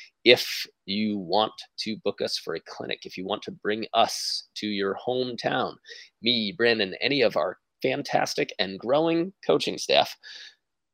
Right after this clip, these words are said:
go to betterbeach dot com forward slash clinics. There is a form there that you can fill out. Just know all we need is a court that you can control, uh, whether it's permitted or,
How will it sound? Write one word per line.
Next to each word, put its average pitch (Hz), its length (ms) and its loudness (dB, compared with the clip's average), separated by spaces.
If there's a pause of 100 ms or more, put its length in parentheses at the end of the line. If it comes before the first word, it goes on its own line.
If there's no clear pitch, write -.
(420)
go 107 80 8
to 101 60 6
betterbeach 107 500 4
dot 98 120 2
com - 200 0
forward - 180 -8
slash - 360 -6
clinics. - 500 -4
There 90 180 -2
is 76 140 -4
a 78 80 -6
form 113 460 -8
there 107 220 0
that 95 200 -4
you 80 60 -12
can 71 180 -8
fill 76 240 -4
out. 87 200 0 (340)
Just - 200 -2
know 104 240 2 (220)
all 85 180 -2
we 80 140 -6
need 127 400 0
is 90 460 0 (760)
a 85 100 4
court - 380 6 (380)
that - 180 4
you 76 160 -6
can - 180 -6
control, 110 580 0 (360)
uh, 69 300 4
whether 71 260 0
it's - 180 -4
permitted 101 800 2
or, 82 420 -6